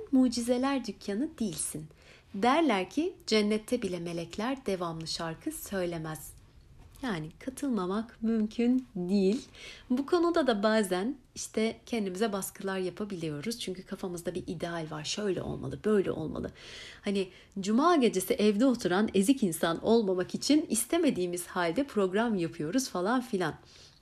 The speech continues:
Ben tabii ki yapmıyorum. Yapanlar kendi üstlerine alınabilirler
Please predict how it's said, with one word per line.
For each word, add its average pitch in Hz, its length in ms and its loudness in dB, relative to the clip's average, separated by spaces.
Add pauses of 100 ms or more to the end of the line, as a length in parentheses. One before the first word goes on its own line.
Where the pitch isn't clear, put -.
(180)
Ben 170 140 -4
tabii 247 240 -4
ki - 120 -8
yapmıyorum. 165 680 -2
Yapanlar 196 600 -2
kendi 185 260 -6
üstlerine 175 420 -8
alınabilirler 196 920 -6